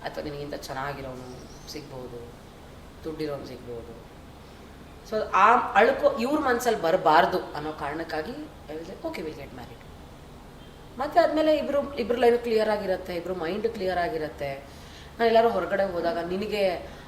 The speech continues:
ಆ ಮನ್ಸಲ್ಲಿ ಅದೊಂದು ಅಳುಕಿರಲ್ಲ, ಅಲ್ಲಿ ಯಾರು ಪರಿಚಯ ಆಗ್ತಾರೋ ಏನೋ, ಯಾರು ಕ್ಲೋಸ್ ಆಗ್ತಾರೋ ಏನೋ, ಯಾರ ಜೊತೆ ಹೆಂಗಿರ್ತಾಳೋ ಏನೋ,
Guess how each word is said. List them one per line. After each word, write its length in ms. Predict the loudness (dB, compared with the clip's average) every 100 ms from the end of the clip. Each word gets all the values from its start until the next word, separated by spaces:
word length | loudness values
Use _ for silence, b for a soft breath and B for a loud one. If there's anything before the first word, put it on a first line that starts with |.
| -10
ಆ 40 | -6
ಮನ್ಸಲ್ಲಿ 400 | -4 -2 -2 0
ಅದೊಂದು 580 | 0 -2 -4 -4 -6
ಅಳುಕಿರಲ್ಲ, 540 | -2 -2 0 0 0 0 -4 -6 -6 -6 B B -6
ಅಲ್ಲಿ 160 | -4 0
ಯಾರು 200 | -2 -4
ಪರಿಚಯ 280 | -8 -6 -6
ಆಗ್ತಾರೋ 380 | -6 -6 -4
ಏನೋ, 300 | -4 -4 -10
ಯಾರು 180 | -14 -10
ಕ್ಲೋಸ್ 240 | -4 -2 -2
ಆಗ್ತಾರೋ 400 | -4 -4 -4 -2
ಏನೋ, 220 | -4 -6
ಯಾರ 260 | -10 -10 -12
ಜೊತೆ 200 | -10 -10
ಹೆಂಗಿರ್ತಾಳೋ 580 | -8 -8 -8 -4 -2
ಏನೋ, 360 | 0 -2 -4 -8